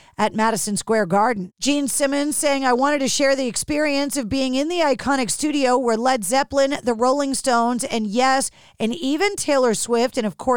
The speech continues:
Kiss have recorded. The very same recording studio that all of these artists recorded in, I wanted the fans to be able to stand there and actually record in the very same rooms that these superstars were in.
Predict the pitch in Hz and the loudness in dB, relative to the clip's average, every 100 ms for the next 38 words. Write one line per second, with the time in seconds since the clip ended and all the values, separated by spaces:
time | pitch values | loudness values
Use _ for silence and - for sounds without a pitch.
0 | 220 - 339 311 247 233 214 196 220 - | -2 -4 0 2 0 -2 -2 -2 -2 0
1 | 262 254 214 - 190 202 233 226 247 233 | 2 2 0 -4 -2 2 2 2 0 0
2 | 226 196 247 247 240 - 262 247 240 262 | 0 0 0 0 -2 -2 -2 0 2 2
3 | 254 226 247 240 240 202 226 233 220 214 | 2 2 2 0 -2 0 2 0 -2 -4
4 | - 277 349 277 226 220 - - 254 339 | -2 0 2 2 0 0 -6 -4 0 2
5 | 330 294 226 208 277 311 294 269 - 247 | 2 2 0 -2 2 2 2 -2 -4 -2
6 | 254 233 220 - - 269 311 285 226 214 | 0 0 -2 -4 0 2 2 2 2 0
7 | 208 226 269 - 247 196 180 - 330 330 | -2 -2 -2 -2 -2 0 -2 -2 2 2
8 | 254 220 - _ 190 196 165 240 370 349 | 2 -2 -8 _ -4 -2 2 2 2 0
9 | 277 247 226 254 294 247 240 190 208 196 | 0 0 0 2 2 2 -2 -2 -2 -2
10 | 262 262 302 269 277 - 226 202 156 190 | -2 -2 -2 -2 -2 0 0 0 0 0
11 | 185 175 170 | 0 -2 -6